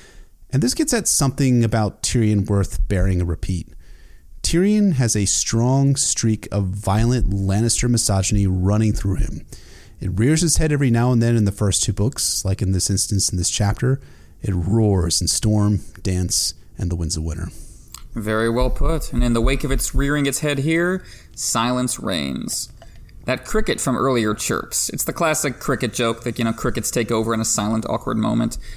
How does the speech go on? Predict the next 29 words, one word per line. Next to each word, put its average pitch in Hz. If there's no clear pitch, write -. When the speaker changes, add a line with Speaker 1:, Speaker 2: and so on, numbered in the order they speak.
Speaker 2:
as 120
well 147
as 135
a 139
reminder 127
that 113
this 117
peaceful 123
oasis 147
has 139
now 110
been -
spoiled. -
It 113
wasn't 180
the 214
mob 214
who 120
spoiled 107
it 110
after 113
all, 65
nor 117
was 117
it 127
Stannis. -
It -
was 104
Tyrion. 117